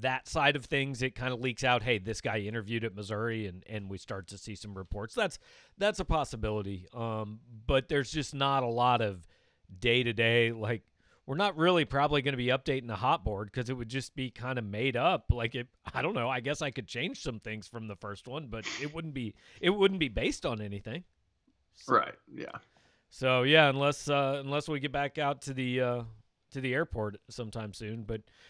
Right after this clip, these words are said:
Speaker 1: meanwhile, N F L teams just are tweeting out who they interview every day. So, you know,
Speaker 2: Mm-hmm.
Speaker 1: be all right to cover the N F L. I think that, that it seems easier than covering college.
Speaker 2: Yeah. Well, yes, for many reasons. <laughs>
Speaker 1: Yeah, yeah. Um,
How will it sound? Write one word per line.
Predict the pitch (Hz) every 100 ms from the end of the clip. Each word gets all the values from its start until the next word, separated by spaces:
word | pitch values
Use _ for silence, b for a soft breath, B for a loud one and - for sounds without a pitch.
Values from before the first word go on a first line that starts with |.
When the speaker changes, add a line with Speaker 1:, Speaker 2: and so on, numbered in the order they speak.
| b
Speaker 1:
meanwhile, | 139 190 160 139 139
N | 147 147
F | 131
L | 139
teams | - 120 107
just | 120 113 117
are | 101
tweeting | - 120 110 101
out | 104 113
who | 98
they | 90 95
interview | 82 85 82 90
every | 85 87 80
day. | 80 85
So, | - 87 85 - _ -
you | 95 82
know, | 95 - _ -
Speaker 2:
Mm-hmm. | 113 113 101 - b b b b -
Speaker 1:
be | 165
all | 123
right | 110 110
to | 104
cover | 110 101
the | 92
N | 92
F | 92
L. | 92 95
I | 92
think | 101 95
that, | 110 98 92
that | 113 117
it | 101 139
seems | 127 202 147
easier | 120 101 87 78 _ _ _ _ 95
than | 95 87
covering | - 92 98 -
college. | 85 78
Speaker 2:
Yeah. | 110 131 120 b b b b b _ _
Well, | 143 120 98
yes, | - - -
for | 131
many | 123 104 85
reasons. | 62 - - - -
<laughs> | - - - - -
Speaker 1:
Yeah, | 170 131 - - - 110
yeah. | 110 85 - -
Um, | 165 147 139 135 123